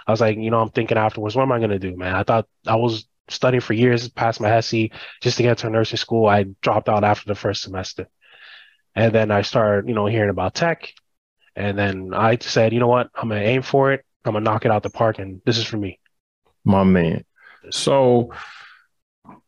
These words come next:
Speaker 2: transitioning from, you know,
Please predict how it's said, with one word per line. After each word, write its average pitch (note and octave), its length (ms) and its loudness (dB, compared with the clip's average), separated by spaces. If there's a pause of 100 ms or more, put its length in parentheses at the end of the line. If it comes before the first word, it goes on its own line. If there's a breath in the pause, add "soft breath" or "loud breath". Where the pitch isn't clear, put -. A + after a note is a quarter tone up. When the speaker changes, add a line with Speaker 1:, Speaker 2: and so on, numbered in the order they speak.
(440)
Speaker 2:
transitioning C#3+ 720 4
from, G2 800 0 (260)
you A#2+ 60 4
know, F#2+ 100 4